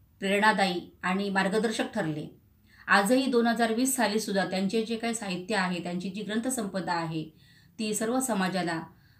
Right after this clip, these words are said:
अ, प्रेरणादायी आणि दिशादर्श-, दर्शक ठरते. ज्योतिबांच्या या कार्यामुळेच आज कल्पना चावला, सुनीता विल्यम यांनी अवकाश यात्रा केली,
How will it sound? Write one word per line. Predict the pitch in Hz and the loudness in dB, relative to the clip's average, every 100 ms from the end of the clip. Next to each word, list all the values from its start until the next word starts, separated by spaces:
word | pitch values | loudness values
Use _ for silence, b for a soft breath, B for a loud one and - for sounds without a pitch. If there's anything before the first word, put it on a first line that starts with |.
| b | b
अ, | 170 | -6
प्रेरणादायी | 196 196 208 214 196 190 190 | -2 0 4 4 4 0 -2
आणि | - 180 180 | -2 -2 -2
दिशादर्श-, | 180 190 180 170 - | 0 -2 -2 -6 -8
दर्शक | - 185 165 190 - 190 | -8 -6 -4 -6 -6 -6
ठरते. | 160 170 147 - _ _ _ _ _ _ _ _ - b b b | -4 -4 -8 -10 _ _ _ _ _ _ _ _ -20 b b b
ज्योतिबांच्या | 196 - 214 226 214 214 | -2 2 2 2 2 0
या | 214 | 2
कार्यामुळेच | 208 185 190 208 208 208 170 - - _ - | 2 0 2 0 0 -2 -2 -6 -10 _ 0
आज | 190 190 - - _ _ _ _ _ - | 2 2 -2 -10 _ _ _ _ _ -4
कल्पना | 190 180 202 196 | -2 0 2 2
चावला, | 196 190 180 180 175 190 262 - | 2 2 2 0 -2 -4 -10 -12
सुनीता | - 196 170 202 | -4 -2 0 0
विल्यम | 190 185 180 170 170 | 0 0 0 -2 -2
यांनी | 180 185 180 185 - - - | 0 0 -2 -4 -8 -14 -6
अवकाश | 170 202 208 | -4 -2 -2
यात्रा | 202 - 185 | -2 0 0
केली, | 180 175 165 156 - | 0 0 0 -2 -6